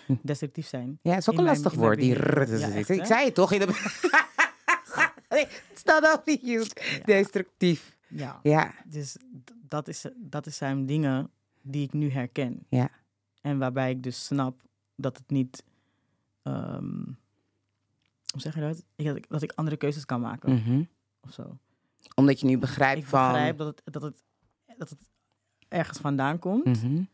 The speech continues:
Speaker 2: Ehm, en ik hoef mezelf er niet op af te rekenen, want het hoort erbij. Alleen,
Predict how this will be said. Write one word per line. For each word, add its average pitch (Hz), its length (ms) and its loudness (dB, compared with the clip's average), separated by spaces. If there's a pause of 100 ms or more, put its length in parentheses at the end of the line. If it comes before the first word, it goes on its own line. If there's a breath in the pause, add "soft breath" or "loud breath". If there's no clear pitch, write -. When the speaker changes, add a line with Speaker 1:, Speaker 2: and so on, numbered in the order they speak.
(880)
Speaker 2:
Ehm, 139 380 -2
en 160 120 -4
ik 156 80 -4
hoef 160 120 -6
mezelf 156 320 -2
er 156 60 -2
niet 151 140 -4
op 143 100 -10
af 160 220 -6
te - 100 -6
rekenen, 123 540 -6
want 139 180 -8
het 120 100 -10
hoort 151 200 2
erbij. 127 420 -6 (880)
Alleen, 131 460 2